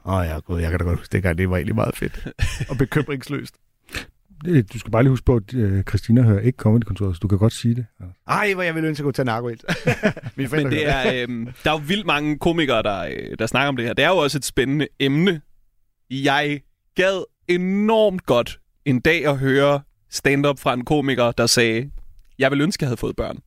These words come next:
Speaker 1: Ja. Det er
Speaker 3: Det
Speaker 1: rigtigt.
Speaker 3: ville være en
Speaker 2: Ja,
Speaker 3: og
Speaker 2: det er
Speaker 3: det er
Speaker 2: faktisk
Speaker 3: ikke, fordi
Speaker 2: rigtigt.
Speaker 3: det andet ikke kan være rigtigt. Det er ikke, fordi det andet ikke kan være fucking skægt. Det er bare fordi, jeg har aldrig hørt den omvendte præmis.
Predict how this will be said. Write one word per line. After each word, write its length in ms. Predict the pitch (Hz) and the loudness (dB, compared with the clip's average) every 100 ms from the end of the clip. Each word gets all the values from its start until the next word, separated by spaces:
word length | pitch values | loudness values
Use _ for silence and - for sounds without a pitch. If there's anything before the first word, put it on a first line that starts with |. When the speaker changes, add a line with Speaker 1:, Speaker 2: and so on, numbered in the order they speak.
| _ | _
Speaker 1:
Ja. 40 | 135 | -2
Det 60 | |
er 20 | - - _ _ _ _ | -2 -10 _ _ _ _
Speaker 3:
Det 40 | - | 0
Speaker 1:
rigtigt. 180 | 180 190 | 4 4
Speaker 3:
ville 160 | 185 | 4
være 320 | 175 156 151 | 2 2 2
en 320 | 156 143 135 123 _ _ _ | 0 0 -2 -6 _ _ _
Speaker 2:
Ja, 80 | 143 | 0
Speaker 3:
og 100 | 156 | 2
Speaker 2:
det 40 | |
er 40 | 190 | 2
Speaker 3:
det 60 | |
er 40 | 202 | 2
Speaker 2:
faktisk 40 | |
Speaker 3:
ikke, 100 | 180 | 0
fordi 160 | 160 156 | 0 0
Speaker 2:
rigtigt. 180 | 165 196 | 0 0
Speaker 3:
det 60 | |
andet 220 | 165 190 170 | 0 0 -2
ikke 160 | - | -2
kan 160 | - 160 | -4 0
være 220 | 170 139 | 0 0
rigtigt. 360 | 151 - 196 - - | -2 -2 -4 -4 0
Det 100 | 165 | 0
er 40 | |
ikke, 160 | 165 - | 0 -2
fordi 200 | 165 156 | -2 2
det 80 | |
andet 280 | 139 135 147 | 2 2 2
ikke 120 | 127 | 0
kan 120 | - 131 | 0 0
være 220 | 110 98 | 0 -2
fucking 400 | - 131 120 107 | -4 -4 -4 -6
skægt. 300 | - 175 - - _ - _ _ | -4 -4 -4 -14 _ -20 _ _
Det 220 | 151 139 | 0 2
er 120 | 135 127 | 0 0
bare 220 | 151 170 | 0 0
fordi, 460 | 170 170 170 147 - _ _ _ _ _ - | -2 -4 -4 -6 -14 _ _ _ _ _ -6
jeg 80 | 151 | -6
har 140 | - | -4
aldrig 280 | - 220 285 | -6 -2 -2
hørt 220 | 190 151 | -2 -2
den 100 | 127 | -4
omvendte 400 | 123 123 123 80 | -2 -2 -2 -2
præmis. 480 | 120 123 113 - - | -2 -2 -2 -4 -6